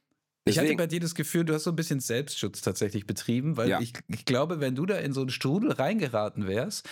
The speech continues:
Speaker 1: hätte das ein sehr teurer Abend für dich werden können halt.
Speaker 2: Das ist mein Problem gewesen. Deswegen, ich wusste es vorher. Ich wusste es vorher, dass ich,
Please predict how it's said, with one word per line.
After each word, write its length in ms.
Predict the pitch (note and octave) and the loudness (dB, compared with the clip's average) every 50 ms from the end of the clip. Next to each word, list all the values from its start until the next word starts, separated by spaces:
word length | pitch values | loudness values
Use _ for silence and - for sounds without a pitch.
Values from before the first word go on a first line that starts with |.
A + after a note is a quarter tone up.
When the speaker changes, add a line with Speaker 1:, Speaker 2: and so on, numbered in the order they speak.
| - - - - - - | -12 -12 -12 -6 0 0
Speaker 1:
hätte 240 | B2 C#3 D3+ E3 | 0 0 0 -2
das 180 | C#3+ C#3+ C3 - | -2 -2 -2 -2
ein 80 | A#2+ A2+ | -2 -2
sehr 1040 | G#2 F#2+ F#2 G2 F#2+ F#2 G#2 G#2 A2 B2 D3 E3 E3 E3 E3 D#3 D3 C#3 C#3 C3+ | -2 -4 -6 -4 -4 -4 -4 -2 0 2 2 4 4 4 4 2 2 0 -2 -4
teurer 420 | - - A#2 B2 C#3 B2+ C3 B2+ | -4 -2 -2 0 0 -2 -4 -4
Abend 260 | G#2 A2+ A#2+ A2 F2+ - | -2 -2 -2 -2 -4 -4
für 120 | - - | -6 -6
dich 100 | - F#2+ | -4 -4
werden 240 | G2 D#2+ E2 - F#2+ | -4 -4 -4 -4 -4
können 260 | - - F2 F2+ F#2 | -6 -6 -6 -6 -6
halt. 120 | G2 F#2+ | -4 -2
Speaker 2:
Das 100 | F#2 F2+ | -2 -2
ist 220 | G#2 G2+ G2+ - - | -2 -4 -4 -2 -2
mein 180 | G2+ G#2 G2 | -2 -2 -2
Problem 380 | - - G2 E2 F#2 A2 G#2 F#2 | -2 -2 -2 0 0 0 0 0
gewesen. 300 | E2+ F2 D#2+ - - - - | 0 -2 -4 -4 -4 -4 -4
Deswegen, 300 | D#2+ - - F2+ F2+ C#2 | -4 -2 0 0 0 0
ich 160 | D#2 - - | -2 -2 -2
wusste 240 | F#2+ G#2 - - F#2+ | -2 -2 -2 -2 -4
es 40 | - | -2
vorher. 300 | - F#2 F#2 G2 - - - _ - - | -2 -2 -4 -4 -6 -8 -10 _ -4 -2
Ich 120 | F2+ - - | 0 2 4
wusste 280 | A2+ C#3+ D3+ - - | 4 2 2 2 0
es 100 | A#2 G#2+ | 0 0
vorher, 380 | - - A2 A2 A2+ A#2 A#2+ A2+ | 0 0 0 2 2 2 2 0
dass 180 | - F#2+ F2+ - | -2 -2 -2 -2
ich, 220 | - F#2+ - - | -2 -2 -4 -4